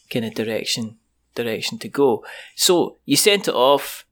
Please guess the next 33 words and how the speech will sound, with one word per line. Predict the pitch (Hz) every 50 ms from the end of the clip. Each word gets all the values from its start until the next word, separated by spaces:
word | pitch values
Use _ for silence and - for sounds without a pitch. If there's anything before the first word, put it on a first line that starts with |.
| _ _ _ _ _ _ _ _ _ - - - - -
you | - 135 135
came | 135 - 185 175 165 143
back | 131 135 131 -
with | 123 127 127
a | 127
nice, | 127 127 123 127 117 - -
polite | - - - 131 123 123 123 120 - - _
note, | - 110 123 120 120 113 - - - _ _ _ _ _ _ _ _ _
laughing, | - 120 113 113 117 117 - - 131 123 139 _ _ _ _ _ _ _ _ _ _ _ _ _ _ _ _ -
and | 123 123 123 123 123 120 127 120 - 120 127
then, | 131 131 131 131 131 135 139 165 139 - - - - - - - _ _
<laughs> | _ _ _ _ _ - - - - - -
and | 131 135 139
then | 139 139 139 135 135
did | - 151 143 143
you | 147
go | 143 165 151
back | - 139 139 -
and | - 123 131 - - -
did | - 131 131
you | 139
put | - - 156 139
it | 120 117
back | 139 131 117 113
together | - 127 123
and | 120 117
say, | - 123
"Right, | 113 123 104 104
okay, | 113 - - 127 113
let's | 107 120 120 - 147 - 147
actually | 117 65 - - - - 117 113 110 113 107 - - - - - - - _ _ _ _ _ _ _ _ _ _ _ -
think | - - - 135 123 113 - - - - - _ _ _ _ _ -
this, | - 120 120 120 - - - -